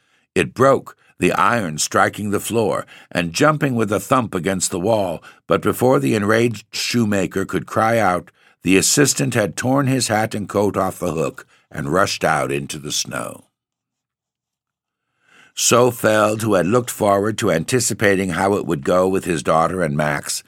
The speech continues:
instead had a great worry on his mind. Without his temperamental helper, he was a lost man, especially as it was years now since he had carried the store alone.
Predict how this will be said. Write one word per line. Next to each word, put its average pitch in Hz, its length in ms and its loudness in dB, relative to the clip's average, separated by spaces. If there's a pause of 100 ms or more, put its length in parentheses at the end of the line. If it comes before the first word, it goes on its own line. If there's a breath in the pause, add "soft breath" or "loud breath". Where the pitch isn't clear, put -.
(340 loud breath)
instead 139 460 2
had 117 180 2
a - 40 -2
great 110 300 0
worry 98 360 2
on 69 160 0
his 73 220 -4
mind. 69 500 -4 (760 soft breath)
Without 107 380 6
his 104 180 -2
temperamental 104 600 0
helper, 113 400 2
he 107 120 2
was 82 180 0
a 85 60 -2
lost 95 400 -2
man, 107 460 0 (260 soft breath)
especially 92 640 0
as 87 160 2
it 87 100 0
was 80 280 -2
years 151 360 2
now 73 300 0
since - 280 -4
he 107 120 0
had 78 160 0
carried 85 360 0
the 78 100 -2
store 113 380 -2
alone. 64 460 -6